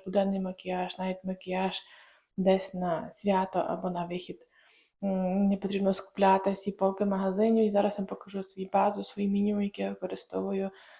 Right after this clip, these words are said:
е, як для буденної рутини до роботи, так і на вихід, навіть на свято.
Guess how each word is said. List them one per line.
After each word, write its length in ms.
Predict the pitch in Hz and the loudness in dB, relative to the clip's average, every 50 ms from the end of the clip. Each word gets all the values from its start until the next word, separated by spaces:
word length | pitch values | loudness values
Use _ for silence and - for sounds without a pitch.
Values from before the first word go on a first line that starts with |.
| _ _ _ _ _ - | _ _ _ _ _ -8
е, 180 | 160 160 165 170 180 170 - - | -6 -6 -6 -8 -8 -10 -6 2
як 320 | 202 208 202 - - 208 - - - _ _ | 6 6 6 6 6 2 -2 -10 -16 _ _
для 420 | 185 190 190 180 170 - - - - _ _ _ _ _ _ _ _ _ | -2 2 2 4 2 2 -2 -8 -14 _ _ _ _ _ _ _ _ _
буденної 920 | 175 175 - 214 202 208 226 233 233 226 226 226 220 214 214 214 - - | -18 -8 -4 -4 2 4 4 4 4 2 2 2 2 2 2 2 2 2
рутини 540 | - 220 220 - 208 208 208 202 196 196 208 - _ _ _ _ _ - | 0 0 -2 0 0 2 2 2 -2 -4 -8 -12 _ _ _ _ _ -6
до 200 | 208 196 202 208 | 0 2 2 2
роботи, 540 | 196 185 180 185 180 175 180 180 - 180 - - - _ _ _ _ | 2 4 4 6 6 6 4 2 -2 -6 -6 -8 -18 _ _ _ _
так 240 | - 202 - - 208 | -8 -6 -4 -2 -2
і 40 | |
на 140 | 196 185 185 | 0 2 2
вихід, 260 | 185 190 - - - _ - | 2 0 -2 -4 -12 _ -4
навіть 300 | 175 175 180 180 180 185 | -2 -2 -2 -2 -4 -8
на 100 | 175 170 | -10 -10
свято. 420 | - - - - - - - | -8 -8 -8 -8 -8 -8 -16